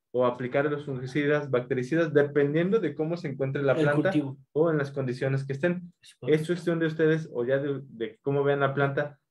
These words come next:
Speaker 1: darle preferencia a la aplicación de fungicidas, bactericidas o las aplicaciones foliares.
Speaker 2: Perfecto. Pues bueno, vámonos, ingenierazo.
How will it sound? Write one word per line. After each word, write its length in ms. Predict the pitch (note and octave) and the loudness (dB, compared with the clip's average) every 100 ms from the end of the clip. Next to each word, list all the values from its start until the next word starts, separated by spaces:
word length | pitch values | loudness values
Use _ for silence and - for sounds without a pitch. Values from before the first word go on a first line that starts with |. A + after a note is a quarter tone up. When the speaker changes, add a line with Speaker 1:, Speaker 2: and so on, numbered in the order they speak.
| - | 0
Speaker 1:
darle 240 | C3+ D#3 | 4 4
preferencia 540 | D#3 D3 C#3 B2+ C3+ D#3 | 4 2 2 0 0 0
a 40 | |
la 80 | C#3 | -2
aplicación 480 | - B2 A2+ - C#3 | -4 -4 -4 -2 -4
de 60 | |
fungicidas, 540 | C3+ B2 A2 - D3 C#3+ | -2 -4 -4 2 4 4
bactericidas 760 | B2 - A#2 A2+ D#3+ F#3+ F#3+ - | 2 0 -2 0 2 2 0 -4
o 260 | D3+ F3 A#2+ | -2 -2 -2
las 180 | A#2+ B2 | -4 -4
aplicaciones 580 | - A2+ A2 B2+ B2+ B2 | -6 -4 -2 -2 -2 0
foliares. 500 | A2+ A2 G2+ - _ _ | 4 4 2 -6 _ _
Speaker 2:
Perfecto. 500 | - C#3 C#3+ C#3+ C#3 - _ - | -6 -4 -2 -4 -8 -16 _ -12
Pues 140 | - C#3 | -4 2
bueno, 340 | F3+ A#3 B3 - | 4 2 0 -4
vámonos, 480 | E3 F#3+ E3 - D3+ | 0 2 0 -2 -10
ingenierazo. 680 | C#3 C#3+ D3+ D#3+ D#3+ - | -6 -2 0 0 -4 -8